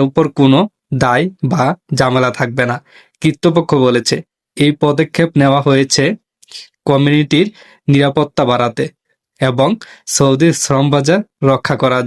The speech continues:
জন্য। আপনারা যারা গোপনে কোনো কিছু করতে যাচ্ছেন বা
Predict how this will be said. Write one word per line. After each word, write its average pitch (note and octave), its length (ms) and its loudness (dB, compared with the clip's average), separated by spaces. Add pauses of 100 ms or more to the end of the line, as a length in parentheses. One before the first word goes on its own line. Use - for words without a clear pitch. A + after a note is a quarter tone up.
জন্য। A#2+ 220 0 (760)
আপনারা E3+ 300 2 (120)
যারা C#3 220 2 (180)
গোপনে E3 360 2
কোনো C#3+ 260 0
কিছু C#3+ 140 -2 (100)
করতে D3+ 220 2
যাচ্ছেন C#3 480 0
বা C3 60 2